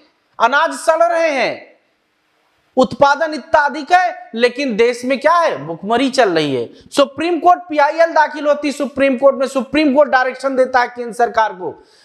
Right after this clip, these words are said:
"एफ़सीआई के गोदामों में पड़ा हुआ अनाज सड़ रहा है, तो देश की जनता भूखों क्यों मर रही है? आप free में बांट दीजिए अनाज।" That is known as the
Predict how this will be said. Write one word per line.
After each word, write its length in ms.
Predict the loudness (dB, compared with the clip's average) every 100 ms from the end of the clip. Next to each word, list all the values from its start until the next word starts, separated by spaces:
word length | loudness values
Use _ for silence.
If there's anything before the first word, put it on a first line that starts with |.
| _ _ _ _ _ 2
"एफ़सीआई 540 | 2 0 -2 0 0
के 140 | -6
गोदामों 460 | -4 0 2 0 -2
में 220 | -2 0
पड़ा 180 | 2 2
हुआ 240 | 2 0
अनाज 240 | 0 0 -2
सड़ 400 | -6 -2 0 2
रहा 240 | 2 2
है, 480 | 2 2 2 -2 -8
तो 80 | -4
देश 260 | 0 0 -2
की 100 | -4
जनता 340 | -2 0 0
भूखों 320 | -2 -4 -4
क्यों 200 | 0 0
मर 160 | 0 0
रही 240 | -2 0
है? 360 | 2 2 -2 -2
आप 220 | 0 0 -4
free 160 | -2
में 140 | 0 2
बांट 200 | 2 0
दीजिए 320 | -8 -4 0
अनाज।" 400 | 2 2 -2 -8 -20 _ _ _ _ _ _ -12 -6
That 140 | 2
is 160 | 2 2
known 560 | -6 -8 -4 0 0
as 460 | 0 2 2 0 0
the 240 | 2 2